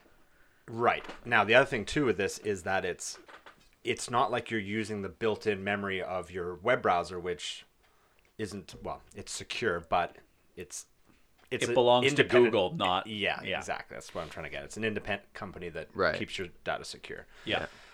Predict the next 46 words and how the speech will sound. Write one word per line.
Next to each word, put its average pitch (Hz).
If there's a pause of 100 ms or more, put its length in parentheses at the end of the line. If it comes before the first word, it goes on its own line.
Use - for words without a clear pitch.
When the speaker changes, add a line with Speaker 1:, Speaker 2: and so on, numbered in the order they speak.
(320)
Speaker 1:
So, -
yeah, 185
I'm 165
gonna 151
hook 147
that 117
up 123
and 104
start 110
using 101
it 113
because 92 (260)
we 98
do 107
do, 95 (340)
uh, 90 (180)
a 85
lot 98
of 90
collaboration 87 (720)
or 98
different 95
things. 95
So -
I 90
think 98
it's 92
gonna 95
be 90
handy 87
for -
that. 92
And 98
I 87
am 82 (180)
terrible 85
at 76
remembering 76 (160)
passwords. -
Speaker 3:
Yeah, 87 (100)
it's -
Speaker 2:
Agreed. -
Speaker 3:
frustrating, 98
isn't 120
it? 151
Speaker 1:
Yeah, 87